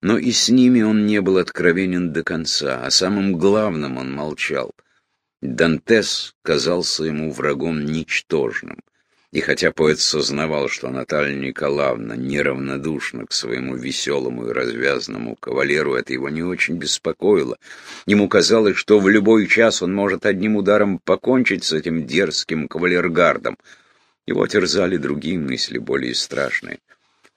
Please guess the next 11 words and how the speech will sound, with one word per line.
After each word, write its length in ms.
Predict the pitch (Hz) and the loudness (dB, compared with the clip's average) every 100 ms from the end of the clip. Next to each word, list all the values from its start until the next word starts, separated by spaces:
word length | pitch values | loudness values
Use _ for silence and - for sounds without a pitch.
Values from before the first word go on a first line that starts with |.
| - | 0
Он 220 | 101 95 - | 2 2 2
прекрасно 800 | 101 101 - 107 113 - 110 107 | 0 0 2 2 4 2 2 0
видел, 540 | 87 107 82 71 65 | 0 -2 -2 -2 -2
что 280 | - - 82 | -4 0 2
Николай 680 | 87 95 - 95 98 117 110 | 4 2 2 2 4 4 2
Павлович 720 | - 98 110 113 110 - - _ | 2 2 4 2 0 -2 -2 _
Романов 840 | - 76 95 107 104 107 92 64 - _ _ - - - | -2 2 4 4 4 2 0 -2 -8 _ _ -20 -20 -4
смотрит 720 | - 92 95 113 - 107 - | 0 4 6 4 4 0 0
на 100 | 104 | 0
его 260 | 104 104 107 | 4 6 4
жену, 420 | 90 101 113 | 4 2 2